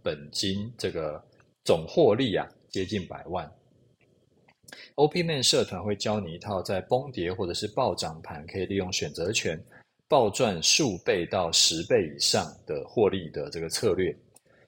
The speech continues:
那为什么要用选择权，而不是用期货或者是一些指数型的E T F呢？不是一样可以赚钱吗？而且大家想象中风险还更低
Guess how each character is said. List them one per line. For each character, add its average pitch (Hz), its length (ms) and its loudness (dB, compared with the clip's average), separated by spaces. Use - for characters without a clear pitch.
那 143 120 0
为 202 160 4
什 - 120 -2
么 95 60 -2
要 104 60 0
用 117 120 0
选 80 240 0
择 80 220 -2
权， 80 260 0
而 82 140 -2
不 85 80 -8
是 104 160 0
用 95 180 2
期 - 280 0
货 95 280 6
或 98 220 4
者 82 140 -2
是 92 360 2
一 95 100 -4
些 90 280 2
指 - 200 -4
数 120 220 0
型 85 180 -2
的 85 100 -2
E 92 100 -2
T 104 180 0
F - 220 -4
呢？ 78 200 -10
不 95 100 -6
是 101 140 0
一 92 100 0
样 95 200 -2
可 - 120 -6
以 82 60 -2
赚 92 220 -2
钱 82 240 -2
吗？ 90 280 -6
而 90 140 -4
且 78 320 -4
大 98 160 4
家 95 100 2
想 85 220 0
象 101 200 -4
中 92 200 -4
风 110 200 -4
险 95 180 -4
还 76 180 -12
更 82 260 -2
低 73 240 -14